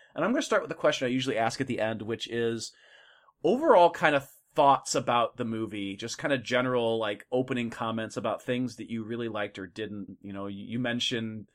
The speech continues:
the low rating on Metacritic. You know, one of the things I think that maybe led to that, potentially, is people oftentimes are very down on video game adaptations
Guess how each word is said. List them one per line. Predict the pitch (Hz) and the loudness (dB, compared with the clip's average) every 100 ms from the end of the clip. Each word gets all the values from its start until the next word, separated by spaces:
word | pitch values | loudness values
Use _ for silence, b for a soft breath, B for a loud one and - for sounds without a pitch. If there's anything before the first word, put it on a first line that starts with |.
| _ - | _ -4
the | 127 | -2
low | 117 123 | 0 0
rating | 117 117 117 113 | 0 0 0 -4
on | 107 | -2
Metacritic. | 110 113 - 107 101 104 - | -2 -2 -2 -4 -4 -8 -10
You | 113 | -10
know, | |
one | 107 131 143 | -4 -2 0
of | |
the | 127 | 0
things | 120 123 120 120 | -2 -2 -2 -2
I | 110 | -4
think | - 113 110 _ | -2 -6 -8 _
that | 120 104 | -2 0
maybe | 123 107 101 | 0 -2 -2
led | 131 160 | -2 0
to | 123 | -2
that, | 98 95 107 _ - | -2 -2 -4 _ -14
potentially, | - 170 127 101 92 98 - | -8 -6 -6 -6 -6 -8 -8
is | 107 107 107 110 - _ _ _ _ _ _ | -6 -4 -4 -6 -10 _ _ _ _ _ _
people | - 147 147 143 127 | -10 -6 2 4 4
oftentimes | 123 131 117 123 120 | 0 -2 -2 -2 -2
are | |
very | 107 113 127 | -2 0 0
down | 117 95 110 104 | -2 -2 -2 -4
on | 98 95 92 _ _ | -6 -8 -12 _ _
video | 104 104 101 | -10 -8 -6
game | 95 98 95 | -8 -10 -8
adaptations | 92 95 - 92 - 82 82 - | -8 -10 -10 -10 -10 -12 -12 -14